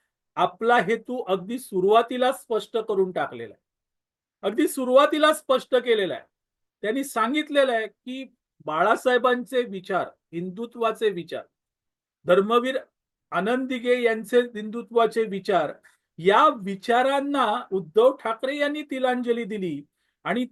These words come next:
त्यामुळे आम्ही शिवसेनेवर, बाळासाहेबांच्या विचारांवर डावा ठोकला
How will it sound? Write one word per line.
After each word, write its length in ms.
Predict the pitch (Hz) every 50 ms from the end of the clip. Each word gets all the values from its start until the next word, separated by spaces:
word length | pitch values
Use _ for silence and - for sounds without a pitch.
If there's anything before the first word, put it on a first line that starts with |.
| _ -
त्यामुळे 500 | 214 214 247 262 262 254 247 233 196 160 160 - _ _ _ _ _ _ _ _ -
आम्ही 340 | 160 170 185 202 233 247 254
शिवसेनेवर, 960 | 254 - - 202 185 175 196 226 - - 247 233 226 226 220 214 202 175 151 143 - _ _ -
बाळासाहेबांच्या 920 | 143 151 156 175 202 208 - 240 226 214 196 220 220 220 208 - 233 226
विचारांवर 800 | 180 139 147 165 160 - 214 214 220 233 240 233 240 254 254 247
डावा 300 | 220 214 196 185 190 190
ठोकला 440 | 185 180 170 151 - 160 139 113